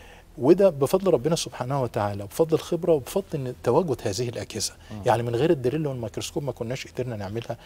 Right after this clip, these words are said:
Speaker 1: بهذا التوفيق، والحمد لله الحالة اتحسنت دايركت يعني مباشرة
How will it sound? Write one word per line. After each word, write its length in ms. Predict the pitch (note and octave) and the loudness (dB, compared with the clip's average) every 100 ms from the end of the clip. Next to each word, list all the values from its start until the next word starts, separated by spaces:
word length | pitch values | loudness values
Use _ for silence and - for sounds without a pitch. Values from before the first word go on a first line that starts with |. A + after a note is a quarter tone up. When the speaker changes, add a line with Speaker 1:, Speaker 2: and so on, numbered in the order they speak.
| - - - | -20 -20 -8
Speaker 1:
بهذا 260 | G2 B2 | -2 0
التوفيق، 500 | A#2 - F#2+ A#2 G#2+ | 0 0 -2 -4 -4
والحمد 280 | A#2 - D#3 | -6 -6 -6
لله 140 | C#3 D3 | -2 -2
الحالة 240 | - C#3 | 0 -2
اتحسنت 440 | - - - B2+ | -4 -8 -8 -6
دايركت 440 | G#2+ A#2+ B2+ G#2+ - - | -2 0 0 -4 -12 -14
يعني 220 | A2 G2 G2 | -10 -10 -10
مباشرة 560 | G2 G#2 B2 A#2+ G#2 | -8 -6 -6 -8 -8